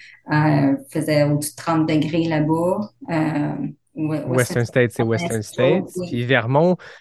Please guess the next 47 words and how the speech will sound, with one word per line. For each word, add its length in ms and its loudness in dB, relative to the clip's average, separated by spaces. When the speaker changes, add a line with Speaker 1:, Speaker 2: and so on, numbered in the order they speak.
Speaker 2:
à, 240 -6
à, 140 -2
les 240 -4
dernières 340 4
années, 340 4
il 60 4
y 20 4
a 40 4
eu, 320 2
ça 160 -6
a 40 0
été 120 -6
extrêmement 560 2
chaud. 140 -4
Je 60 -2
me 60 2
rappelle 360 2
du 100 -6
documentaire 640 2
sur, 260 -4
euh, 220 4
le 120 0
coureur 320 0
lituanien, 680 0
euh, 40 2
Gediminas 560 0
Grinius, 400 0
qui 80 0
avait 160 0
tenté 480 2
le 100 2
record 520 0
du 100 -6
Grand 280 0
Slam, 320 -2
Speaker 1:
Oui. 100 -2
Speaker 2:
qui 60 -2
avait 140 2
réussi, 440 -2
qui 60 0
avait 120 2
été 260 0
short 320 0
de 100 0
quelques 540 -2
heures, 280 4
euh, 320 2